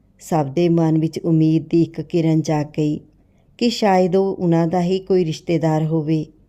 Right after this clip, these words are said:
ਹਸਪਤਾਲ ਵਿੱਚ ਭੀੜ ਜਮ੍ਹਾਂ ਹੋ ਗਈ। ਡਾਕਟਰ ਨੇ ਕਿਹਾ ਕਿ ਹਜੇ ਉਹ ਵੈਂਟੀਲੇਟਰ 'ਤੇ ਹੈ, ਹਾਲਤ ਵੀ ਨਾਜ਼ੁਕ ਹੈ।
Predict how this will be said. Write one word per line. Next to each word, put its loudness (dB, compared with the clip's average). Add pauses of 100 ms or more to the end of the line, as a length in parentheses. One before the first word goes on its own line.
(680)
ਹਸਪਤਾਲ -2
ਵਿੱਚ -6
ਭੀੜ -4
ਜਮ੍ਹਾਂ -2
ਹੋ -2
ਗਈ। -2 (680)
ਡਾਕਟਰ 2
ਨੇ 0
ਕਿਹਾ 0 (380)
ਕਿ -2
ਹਜੇ 0
ਉਹ 0
ਵੈਂਟੀਲੇਟਰ 0
'ਤੇ -2
ਹੈ, -4 (640)
ਹਾਲਤ 0
ਵੀ 0
ਨਾਜ਼ੁਕ -2
ਹੈ। -2